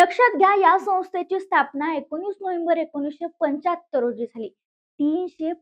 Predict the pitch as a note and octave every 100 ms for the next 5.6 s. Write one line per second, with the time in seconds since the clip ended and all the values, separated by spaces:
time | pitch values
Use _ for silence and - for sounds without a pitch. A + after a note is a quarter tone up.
0 | - D#4 D#4+ G#4 G#4+ G4+ G4 E4 C4 B3
1 | B3+ C4+ C4 C#4 C4+ C4+ - D#4 D4+ D#4
2 | - C#4 A#3 B3 - - G#3 G3+ - _
3 | _ _ - F#4 F#4+ G4 A4 A#4 A#4+ -
4 | F4 E4 F#4 C4+ F4+ E4+ E4 F#4+ F4+ E4
5 | G4 G#4 F#4 D4+ D4+ D#4+